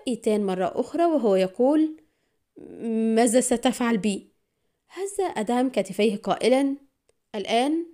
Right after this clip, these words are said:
وفي هذه اللحظة بالتحديد يقوم رجال المقاومة الأصليون بمهاجمة رجالك وأسرهم،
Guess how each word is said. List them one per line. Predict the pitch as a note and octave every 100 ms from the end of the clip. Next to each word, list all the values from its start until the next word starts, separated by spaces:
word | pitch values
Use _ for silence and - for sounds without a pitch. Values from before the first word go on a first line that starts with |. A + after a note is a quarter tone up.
| -
وفي | G#4 F#4
هذه | A3 G3
اللحظة | A3+ A3+ A3
بالتحديد | F#3 F#3+ G#3+ G#3+ B3+ D#4+ E4+ _ _ _ -
يقوم | G#4 A4 D#4+
رجال | A#3 A3+
المقاومة | G#3 G3 - G#3 A3+
الأصليون | - G#3 A3 A3 C4+ A4+ G#4
بمهاجمة | F#4 B3+ F#3+ G#3 G3
رجالك | F#3+ G3+ F3+ - _ _ _ _
وأسرهم، | - - G3+ A#3 C4 G#3 D3+